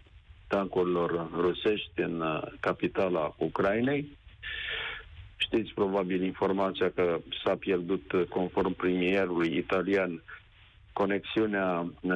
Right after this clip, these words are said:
telefonică cu președintele Ucrainei și aici poate să fie, pe de-o parte,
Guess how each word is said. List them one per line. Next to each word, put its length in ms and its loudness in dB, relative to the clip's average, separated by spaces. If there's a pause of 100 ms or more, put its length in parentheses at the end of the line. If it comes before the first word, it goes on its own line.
telefonică 760 2
cu 520 2
președintele 1080 0 (100)
Ucrainei 640 0
și 100 -2
aici 200 2 (100)
poate 200 0
să 120 0
fie, 460 0 (420)
pe 100 2
de-o 180 2
parte, 800 0